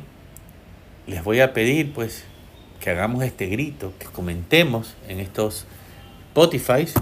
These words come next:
que les hago y, y, y que esta información también la compartan, porque no es una información simple de entender, pero yo creo que si la difundimos, la difundimos y si otras personas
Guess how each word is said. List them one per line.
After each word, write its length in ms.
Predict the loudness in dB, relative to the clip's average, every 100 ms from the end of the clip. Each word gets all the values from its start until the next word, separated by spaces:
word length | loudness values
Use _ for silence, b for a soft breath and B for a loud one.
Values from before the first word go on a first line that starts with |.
| -2 -14 -18 -12
que 100 | -6
les 140 | 2
hago 300 | 4 4 2 -6 B B B B B -6
y, 160 | -6 -4 -4
y, 140 | -6 -2
y 120 | -4
que 240 | 4 8 8
esta 180 | 6
información 540 | 0 2 2 2 0 -2
también 260 | 0 2
la 100 | 0
compartan, 600 | 0 0 4 6 4 -2 -10 -14 -20 -20 -20 -20 -20 -14 -14 -10
porque 300 | -8 -6 -4
no 260 | 0 2 2
es 200 | 2 0
una 100 | -2
información 540 | 0 -2 -4 -4 -6
simple 600 | -4 -2 -2 -2 -4 -4 -6 B B B B B -18 -8 -2
de 160 | 0
entender, 500 | 0 -2 -2 0 0
pero 140 | -2 0
yo 160 | 0
creo 180 | 0 -2
que 100 | -2
si 160 | -4 -2
la 100 | -2
difundimos, 680 | -4 -6 -6 -4 -6 -6 -6
la 80 |
difundimos 560 | -6 -8 -10 -8 -6 -6
y 80 | -6
si 200 | -6 -6
otras 240 | -6 -8
personas 420 | -10 -10 -8 -8